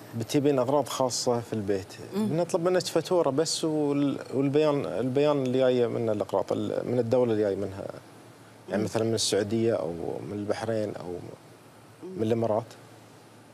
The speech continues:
Speaker 1: آه، الأغراض من تطلع من هناك يسوي لها بيان. هي مطلوب منها، مطلوب، المطلوب من ال-، الأغراض هذه نفسها أو البضاعة نفسها فاتورة، شهادة منشأ، البيان الجمركي، الصادر من الدولة نفسها.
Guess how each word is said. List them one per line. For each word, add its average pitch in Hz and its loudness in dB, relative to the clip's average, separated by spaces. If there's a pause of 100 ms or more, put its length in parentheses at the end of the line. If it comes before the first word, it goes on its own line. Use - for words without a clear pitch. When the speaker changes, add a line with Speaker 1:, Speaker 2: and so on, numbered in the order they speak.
Speaker 1:
آه، 98 -8
الأغراض 131 2
من 165 0
تطلع 151 -2
من 139 2
هناك 151 -4
يسوي 185 0
لها 170 -2
بيان. 143 2 (800)
هي 196 0
مطلوب 196 2
منها، 156 0 (100)
مطلوب، 147 2 (180)
المطلوب 143 2
من 131 0
ال-، 123 -2 (380)
الأغراض 120 2
هذه 123 2
نفسها 113 0
أو 120 6
البضاعة 123 2
نفسها 127 0 (840)
فاتورة، 139 4
شهادة 135 0
منشأ، 131 0
البيان 139 2
الجمركي، 123 0 (400)
الصادر 135 2
من 113 2
الدولة 123 2
نفسها. - -8